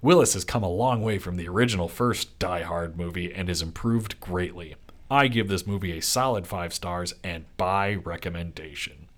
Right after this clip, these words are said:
Now, to break that down really quickly, this guy thinks that Bruce Willis performs all his stunts.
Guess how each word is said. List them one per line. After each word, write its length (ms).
Now, 100
to 60
break 220
that 180
down 280
really 260
quickly, 480
this 140
guy 140
thinks 300
that 120
Bruce 240
Willis 180
performs 380
all 140
his 100
stunts. 480